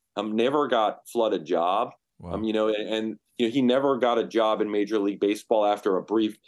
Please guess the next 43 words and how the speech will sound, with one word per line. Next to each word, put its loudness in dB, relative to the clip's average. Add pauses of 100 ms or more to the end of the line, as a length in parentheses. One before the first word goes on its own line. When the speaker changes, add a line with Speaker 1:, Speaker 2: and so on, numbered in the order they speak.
(180)
Speaker 1:
um, -2
stint 0
announcing 0
with 0
the 0
A's, 2 (240)
um, -2
in 0
seventy-six. -2 (240)
Um, 0
he, 2 (160)
um, -2
there 4
was 2
a 2
senior 0
baseball 0
league 0
that 0
was -6
started, 0
and -6 (220)
he 2
was 2
the 2
commissioner 0
of 2
it. -2
But, 0 (280)
um, -4
I, -6
I 0
think 0
Kurt 0
saw 2
himself, 0 (280)
um, -2
much 0
like 0 (380)
his 0
idol, 0
Jackie -2
Robinson, -4